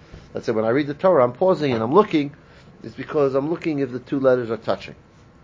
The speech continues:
It's because what happens, the ink sometimes bleeds. The ink is alive, so to speak. It's, uh, it's a, it's ink on a parchment. And it, it, with time, sometimes it bleeds further away. And two letters can start to touch.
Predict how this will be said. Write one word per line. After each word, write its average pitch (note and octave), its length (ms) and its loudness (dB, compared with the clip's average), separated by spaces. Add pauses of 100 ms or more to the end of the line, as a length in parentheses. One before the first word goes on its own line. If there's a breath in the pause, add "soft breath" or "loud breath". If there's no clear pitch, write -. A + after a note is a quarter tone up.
(960)
It's - 140 -20
because C3 320 -4
what D#3 140 2
happens, C#3+ 260 -2
the C#3 100 -10
ink F3 300 -4
sometimes A#2+ 400 -4
bleeds. A#2+ 520 -2 (1300)
The D3 100 -4
ink E3+ 120 -4
is C3 100 -2
alive, C3 440 4
so G#2 140 -8
to F2 80 -12
speak. - 320 -14
It's, - 260 -14
uh, F#2 200 -4 (800 soft breath)
it's G2 140 -12
a, G#2+ 80 -10 (420)
it's - 280 -16 (120)
ink D#3+ 260 -2
on C3 140 4
a B2 60 2
parchment. C#3+ 560 0 (720 soft breath)
And A2 140 -2
it, A2 120 -4 (200)
it, A2+ 180 -8
with B2 240 -10
time, C#3+ 380 0
sometimes B2+ 440 -8
it B2 120 -12
bleeds C3 540 -8 (160)
further A2+ 320 -4
away. A#2 360 0 (440)
And F#2+ 140 -16
two C#3 140 -10
letters B2+ 380 -2
can A#2 120 -14
start A2 280 -6
to A#2 60 -14
touch. - 400 -6